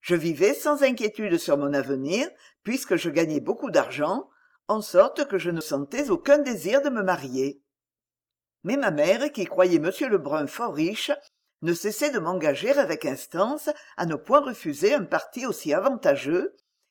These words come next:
et je me décidai enfin à ce mariage, poussée surtout par l'envie de me soustraire au tourment de vivre avec mon beau-père, dont la mauvaise humeur augmentait chaque jour depuis qu'il était oisif.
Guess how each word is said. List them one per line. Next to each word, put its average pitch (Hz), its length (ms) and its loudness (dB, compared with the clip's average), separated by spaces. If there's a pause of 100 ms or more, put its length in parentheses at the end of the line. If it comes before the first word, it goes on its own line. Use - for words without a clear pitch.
et 196 140 6
je 185 80 0
me 147 160 -2
décidai 214 480 0
enfin 156 380 -2
à 131 100 -4
ce 147 140 -8
mariage, 175 720 0 (340)
poussée 285 340 2
surtout 208 440 -4
par 151 240 -4
l'envie 143 340 0
de 254 60 0
me 147 160 -2
soustraire 139 560 -6
au - 60 -4
tourment 220 480 -4
de 226 120 -2
vivre 196 300 -4
avec 175 200 -2
mon 170 140 -4
beau-père, 165 640 0 (180)
dont 240 180 2
la 202 140 4
mauvaise 208 380 6
humeur 165 280 0
augmentait 185 560 2
chaque 233 340 -4
jour 190 420 0 (180)
depuis 190 360 2
qu'il 240 180 -2
était 185 320 0
oisif. 139 680 -2